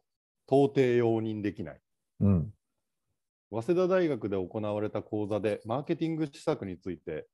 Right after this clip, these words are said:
Speaker 1: 生娘をシャブ漬けに戦略などと発言した大手牛丼チェーン吉野家の役員が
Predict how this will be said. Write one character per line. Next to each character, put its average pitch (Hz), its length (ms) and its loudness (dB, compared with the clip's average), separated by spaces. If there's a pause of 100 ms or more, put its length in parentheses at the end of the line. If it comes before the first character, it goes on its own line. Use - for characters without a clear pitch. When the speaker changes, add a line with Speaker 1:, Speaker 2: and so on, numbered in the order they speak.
(400)
Speaker 1:
生 147 60 -4
娘 170 320 -2
を 101 140 -2
シ - 80 -12
ャ 101 40 -2
ブ 120 100 -2
漬 127 140 -10
け 139 60 0
に 127 120 -2
戦 120 180 -2
略 82 340 -6 (180)
な 131 120 -2
ど 131 100 -2
と - 100 -8
発 92 220 -10
言 98 180 -4
し - 80 -20
た 95 280 -6 (360)
大 185 220 2
手 - 80 -4
牛 127 300 0
丼 139 240 -2
チ - 100 -4
ェ 113 160 0 (100)
ー 82 80 -6
ン 92 40 -6
吉 156 120 -8
野 160 140 -2
家 120 80 -2
の 85 100 -4
役 90 300 -4
員 95 140 -6
が - 180 -12